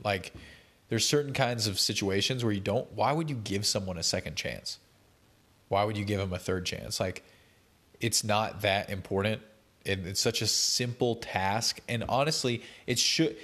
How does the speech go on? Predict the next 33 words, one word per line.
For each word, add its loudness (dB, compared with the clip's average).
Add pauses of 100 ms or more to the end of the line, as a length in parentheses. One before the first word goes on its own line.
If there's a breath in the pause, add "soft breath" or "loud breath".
(160 loud breath)
it's 0
one 2
of -2
those 2
jobs 4
that, 4
like, 0
normally 2
you 2
would 0
go, 2
"Oh, 2
it's 0
thankless. 0
Oh, 4
it 2
need, 0
they 4
need 0
to 4
have, 2
like, 0
garbage 2
collector 2
day 0 (380 loud breath)
where 2
we 2
all 4
recycle 2
a 4
bottle 4
or 0
something, -4